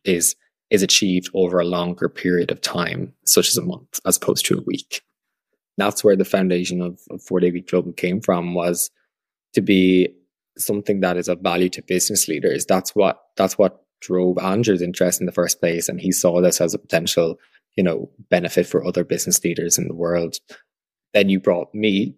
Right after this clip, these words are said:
who had much more of an interest in health and well-being of people. And so that's what I think is, is so great about our organization, is that we've have people who've worked in unions, people who've worked in the private sector, people who've worked in the public sector. So we have this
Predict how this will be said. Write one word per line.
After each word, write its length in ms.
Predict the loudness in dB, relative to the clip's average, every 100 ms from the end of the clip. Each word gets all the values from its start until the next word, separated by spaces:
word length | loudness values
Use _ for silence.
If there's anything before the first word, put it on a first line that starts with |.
| 2
who 200 | 4 4
had 240 | 0 0
much 240 | 0 -2 0
more 120 | 0
of 60 |
an 80 | 2
interest 380 | 0 2 2 2
in 60 | 0
health 240 | 0 0
and 120 | 0
well-being 460 | 0 0 0 -2 -4
of 140 | -12 0
people. 380 | 0 2 2 0
And 180 | 0 -2
so 320 | 2 2 0 -16 -6
that's 220 | 0 0 2
what 160 | 2
I 60 | 0
think 220 | -4 -6
is, 240 | -4 -4 -4
is 200 | -4 0
so 160 | 2 2
great 300 | 4 4 6
about 180 | 4 2
our 100 | 2
organization, 720 | 0 -2 -2 2 2 2 -2
is 100 | -2
that 120 | 0
we've 200 | 0 0
have 300 | 0 -2 -2
people 260 | -2 -2 -2
who've 180 | -4 -4
worked 540 | 2 2 2 -6 -6 -6 -20 _ _
in 240 | 0 2 4
unions, 460 | 4 2 -2 -4
people 280 | -2 0 2
who've 140 | 0 2
worked 240 | 0 2
in 60 | -2
the 60 |
private 360 | 2 0 2 0
sector, 340 | 0 -2 -4
people 240 | -4 -4 -4
who've 100 | -2
worked 220 | -4 -4
in 40 |
the 80 | 0
public 260 | 2 2 2
sector. 360 | -2 -2 -2
So 160 | -2 -2
we 100 | 0
have 180 | 2 2
this 260 | 2 2